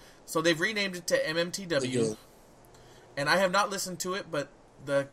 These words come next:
Speaker 1: ca-, the, uh, the line says, "Two guys catching up on a weekly basis. We'll talk about anything. Sports, movies, T V, politics, life. We're just here for the fun." Kinda sounds like your podcast with Brian.
Speaker 2: Quit yelling at me.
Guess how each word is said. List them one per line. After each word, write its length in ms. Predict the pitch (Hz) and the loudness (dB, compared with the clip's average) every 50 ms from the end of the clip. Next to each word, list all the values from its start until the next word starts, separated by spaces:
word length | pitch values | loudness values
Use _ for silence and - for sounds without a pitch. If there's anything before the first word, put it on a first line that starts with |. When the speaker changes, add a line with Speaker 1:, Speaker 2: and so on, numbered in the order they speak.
| - | -10
Speaker 1:
ca-, 200 | - - 170 - - 143 | -6 -4 -4 -4 -4 -2
the, 400 | 143 139 135 131 123 120 120 - - | 0 2 2 2 2 0 -4 -4 -4
uh, 640 | 127 127 123 120 120 117 117 113 110 104 - - 110 123 | -2 -2 -2 -2 -2 -4 -4 -4 -4 -4 -6 -8 -8 -6
the 300 | 123 123 123 120 113 104 - - - - - - - - | -6 -4 -4 -4 -6 -8 -12 -18 -20 -20 -20 -20 -16 -6
line 320 | 131 139 143 156 165 170 156 | -2 -2 0 0 0 0 0
says, 260 | - 180 156 143 - | 0 0 0 0 -2
"Two 180 | - - 202 175 | -6 -8 -2 4
guys 260 | 190 180 185 180 - | 6 8 8 8 6
catching 360 | - 180 165 165 175 175 170 | 4 2 2 2 0 -2 -2
up 160 | 165 165 - | -2 0 0
on 80 | 151 135 | 0 0
a 40 | 131 | 0
weekly 300 | 127 143 147 - 165 156 | -2 -4 -2 -2 -2 -2
basis. 480 | 139 139 123 110 - - 104 - - - - - - - - - | 0 -2 -2 -2 -4 -8 -8 -8 -10 -10 -12 -16 -20 -20 -12 -8
We'll 100 | 143 139 | -6 -2
talk 200 | - 170 160 147 | 0 0 0 2
about 220 | 151 156 143 - 170 | 2 0 -2 0 -2
anything. 340 | 175 165 151 123 110 98 | -2 -2 -4 -4 -8 -8
Sports, 460 | - - - - 165 180 196 185 - 139 | -8 -8 -2 2 4 4 4 2 -2 -2
movies, 380 | 143 160 165 170 185 170 - | 0 0 0 0 -2 -2 -4
T 160 | - - 170 | -2 -2 -4
V, 160 | 165 175 175 - | -4 -4 -4 0
politics, 460 | - 156 160 165 156 180 165 139 135 | 2 2 4 2 0 -4 -6 -6 -4
life. 380 | 123 127 127 110 - - - - | -2 0 0 0 -2 -4 -8 -6
We're 140 | 127 131 143 | -4 -4 -4
just 200 | 147 156 151 - | -2 -4 -4 -4
here 360 | - 175 160 160 160 165 170 | -2 0 2 2 2 0 -2
for 180 | 170 - - 131 | -4 -6 -4 -2
the 80 | 135 | -2
fun." 300 | 135 - 113 107 104 98 - - - - - - - - | -2 -2 -2 -4 -4 -6 -10 -16 -20 -20 -20 -10 -4 -4
Kinda 140 | 165 180 | -2 -2
sounds 220 | 175 - 185 175 170 | 0 2 2 2 2
like 140 | 160 139 131 | 0 0 -2
your 80 | 143 139 | -4 -2
podcast 400 | 147 139 135 - 139 131 - - | 0 -2 0 0 0 -2 -2 -4
with 100 | 104 101 | -4 -2
Brian. 300 | 104 110 117 110 104 98 - - - - - - - - - - - - - - - - - - - - - - - - | 0 0 0 -2 -6 -8 -12 -18 -20 -20 -20 -20 -20 -20 -20 -20 -20 -20 -20 -20 -20 -20 -20 -20 -20 -20 -20 -20 -10 -4
Speaker 2:
Quit 140 | 131 135 131 | 0 4 8
yelling 300 | 135 135 139 139 127 120 | 10 10 12 10 10 8
at 80 | 120 | 4
me. 120 | 120 120 | 0 -4